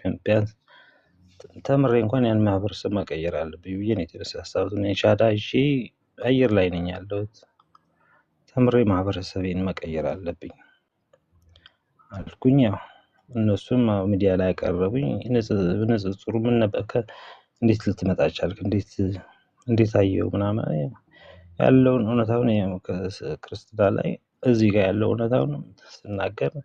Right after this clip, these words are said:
ይሄን ከጨረስኩኝ በኋላ ያው ዩቲዩብ ላይ እዛ እንትኑ ስልኬንም ያው ስ-፣ «ሱሌይማንን ማግኘት ብትችሉ የምትፈልጉ ሰዎች በዚህ አድራሻ»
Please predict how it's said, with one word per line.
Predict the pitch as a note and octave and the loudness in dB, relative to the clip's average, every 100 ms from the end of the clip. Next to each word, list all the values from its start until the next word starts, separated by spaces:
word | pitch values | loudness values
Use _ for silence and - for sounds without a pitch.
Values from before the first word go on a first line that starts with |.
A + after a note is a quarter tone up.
| _ _ _ _ _ _ _ _ _ _ | _ _ _ _ _ _ _ _ _ _
ይሄን | - G2+ F#2+ F#2+ | -2 0 2 2
ከጨረስኩኝ | - F#2+ E2+ G2+ - G#2 | 0 -2 -2 -4 -4 -2
በኋላ | G2+ A#2 A#2 | 2 4 6
ያው | F2+ D#2+ - | 4 0 -4
ዩቲዩብ | A2+ G#2+ G#2 G#2+ | -2 -2 0 2
ላይ | G2 | 4
እዛ | G2 G2 | 4 2
እንትኑ | G2 G2 A2+ A2+ | 2 0 -4 -2
ስልኬንም | G2 F#2 F#2 G#2+ C3+ C#3+ - _ _ _ _ _ _ - - _ _ | -2 0 0 0 0 -2 -8 _ _ _ _ _ _ -20 -20 _ _
ያው | G#2+ G2+ G2 | 2 4 2
ስ-፣ | - D2+ | -2 -6
«ሱሌይማንን | - A#2 A2+ G#2+ G2+ G2+ | 2 6 6 6 6 4
ማግኘት | G2 F#2+ G2 | 2 0 -2
ብትችሉ | - F#2 - G2+ | -6 -14 -12 -10
የምትፈልጉ | G#2+ G2+ - G2 G2 | -10 -6 -4 -4 -6
ሰዎች | - A2+ C#3+ E3+ - - _ _ _ _ _ _ _ _ _ - | -8 -4 -4 -4 -10 -20 _ _ _ _ _ _ _ _ _ -4
በዚህ | G2+ F#2+ | 0 2
አድራሻ» | F2+ G2 F2 | 2 2 0